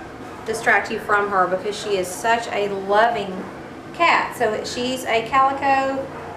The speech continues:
Um, she's been here since October the sixteenth, so she has been here way too long. So her time here is limited. So come on down and give Mary a chance. Again, she's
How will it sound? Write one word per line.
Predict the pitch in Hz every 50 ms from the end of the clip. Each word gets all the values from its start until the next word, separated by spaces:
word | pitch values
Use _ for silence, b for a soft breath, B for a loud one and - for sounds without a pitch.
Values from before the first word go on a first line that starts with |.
| - - -
Um, | 233 226 226 214 208 208 208 208 202 196 -
she's | - - 226 -
been | - 247 247
here | 254 247 240
since | - 240 202 - -
October | - 214 233 233 - - 254 247 240 247 240 247 240 233 240 - B B B B B B -
the | 226
sixteenth, | 226 - - 262 247 254 - - - - 320 349 349 - - -
so | - 240 226 233
she | - - - - 320
has | 339 339 285 262 262 - - - -
been | - 247 262 277 277
here | 240 214
way | 208 220 226 226
too | - 240 208
long. | 196 190 185 175 170 170 170
So | - - 220
her | 220 262 269
time | 262 269 269 262 277 269
here | 269 247 226 220
is | 214 214 - - - - - - - - - - - 233
limited. | 247 262 277 277 277 - 240 202 - -
So | - 233 220
come | - - 349 392
on | 392 370 330
down | 294 285 269 277 269
and | 254 247 233
give | 247 247 240
Mary | 240 240 233 240 240 233 226
a | 226
chance. | - 262 240 220 208 - -
Again, | 220 214 226 240 247 254
she's | - - 254 240 233 -